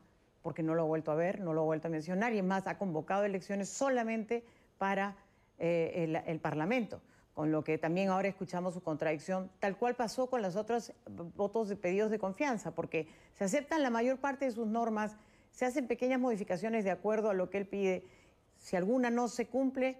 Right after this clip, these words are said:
no la reclama y hace otro pedido con-, de confianza sobre otro tema,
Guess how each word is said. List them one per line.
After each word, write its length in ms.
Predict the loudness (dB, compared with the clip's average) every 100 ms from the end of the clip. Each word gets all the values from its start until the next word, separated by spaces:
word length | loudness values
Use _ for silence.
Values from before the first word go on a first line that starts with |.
| -8
no 160 | -2 2
la 140 | 2
reclama 600 | 2 0 0 2 2 0
y 120 | 2 0
hace 200 | 0 -2
otro 240 | -2 -2
pedido 240 | 0 0 2
con-, 160 | -2 -2
de 140 | -2
confianza 360 | 0 0 0 0
sobre 280 | 0 0 0
otro 260 | -2 0 0
tema, 440 | 2 0 0 -4